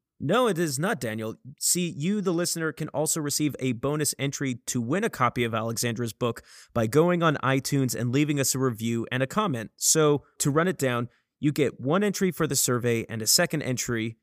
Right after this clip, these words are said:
if you also submit a review on iTunes for the show. So that's two entries you get to win this awesome prize. And, uh, you know,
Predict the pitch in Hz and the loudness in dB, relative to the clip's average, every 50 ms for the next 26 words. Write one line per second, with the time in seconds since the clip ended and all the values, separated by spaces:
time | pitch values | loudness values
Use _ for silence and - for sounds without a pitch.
0 | _ _ - 117 113 123 131 - - 127 117 - 127 117 - - 120 127 120 - | _ _ -8 -6 -4 -2 -2 0 0 2 2 2 2 2 2 2 2 0 -2 -2
1 | 123 123 120 120 131 120 - - 117 117 117 120 - - _ - 123 127 123 - | -2 -2 -2 -2 -2 -4 -2 -2 -4 -2 -2 -4 -6 -8 _ -6 -4 -4 -2 0
2 | 156 185 190 - - 139 131 120 - - 135 127 127 123 - - 160 120 110 107 | 0 0 0 0 0 0 0 -2 -2 -2 -2 -2 -2 0 0 2 2 2 0 0
3 | - - 120 117 123 123 - - - - _ _ _ - - 233 254 226 202 190 | 0 0 0 0 0 0 0 -2 -4 -6 _ _ _ 2 2 4 4 4 4 2
4 | - - 170 156 143 135 120 - - _ _ _ - 143 185 214 196 185 170 - | 2 0 0 0 0 0 -2 -4 -8 _ _ _ -4 -2 0 2 2 2 0 0
5 | - 127 190 165 135 127 - _ _ _ _ _ _ - - 143 139 117 107 117 | 0 2 4 4 4 2 -2 _ _ _ _ _ _ -2 0 2 2 2 2 2
6 | 131 156 151 143 131 123 - - 120 131 135 - - - 117 120 - - 123 117 | 2 4 4 4 2 0 -4 -4 -2 0 0 0 0 -2 -2 -2 0 0 0 -2
7 | 117 - - 139 131 117 98 107 - - - - - _ _ _ - 131 127 123 | -4 -4 0 2 2 2 2 -2 -6 -10 -14 -20 -20 _ _ _ -4 -2 0 0
8 | 123 123 117 120 117 117 117 117 - _ _ _ _ _ _ _ _ _ - 135 | 0 0 0 0 0 0 -2 -4 -6 _ _ _ _ _ _ _ _ _ 0 0
9 | 123 113 101 95 - | 2 2 0 -2 -6